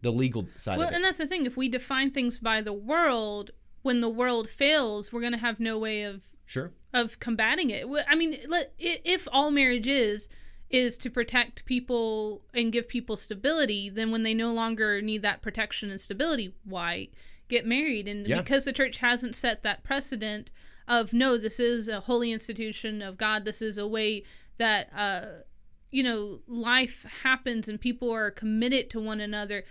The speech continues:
Speaker 2: uh, not just for material gain, but for, uh, to live a holistic life,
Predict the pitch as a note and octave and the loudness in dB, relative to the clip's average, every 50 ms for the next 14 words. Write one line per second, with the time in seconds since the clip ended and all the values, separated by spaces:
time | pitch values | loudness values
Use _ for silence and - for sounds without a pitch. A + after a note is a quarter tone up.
0 | - - - - - - A3 A3 A3 G#3+ G#3 G#3 G#3+ G3 A#3 B3 B3+ B3+ B3+ - | -18 -20 -20 -20 -6 -2 0 0 2 2 0 0 -2 0 2 2 2 2 2 4
1 | C4+ C#4 C4+ C4+ - - A#3+ A3 G#3+ G#3 G#3 G3+ - - E4 F4+ F4 E4 G#3+ G#3 | 2 4 4 0 -6 -4 -4 -4 -4 -4 -6 -8 -4 -2 2 2 2 2 2 0
2 | G3 G3+ F#3+ F#3+ F#3 F#3+ F#3+ G#3 G#3 G3+ - - - B3 A#3+ A3+ A3 A3 G#3+ G#3 | 0 -2 -2 -2 -6 -8 -6 -8 -8 -8 -10 -10 -6 -4 -2 -2 -2 -2 -2 -4
3 | G#3 G3+ G#3 - - - - - - - - A3+ A3+ A3 G#3+ - A3+ G#3 - - | -4 -6 -10 -14 -20 -20 -20 -20 -20 -8 -2 0 0 0 -2 -4 -10 -12 -12 -16
4 | - - - - - - - - - A#3+ B3 B3+ B3+ B3+ A3+ A#3+ A#3+ - A#3+ A3 | -20 -20 -20 -20 -20 -20 -20 -10 -4 2 6 8 8 8 6 2 -2 0 0 0
5 | A3 A3 A3 G#3+ - - G#3 F#3+ - A3+ A3 - E4+ C4+ F#3 - - - - - | 0 0 -2 -4 -6 -10 -10 -10 -10 -4 0 2 4 4 4 2 -2 -10 -14 -18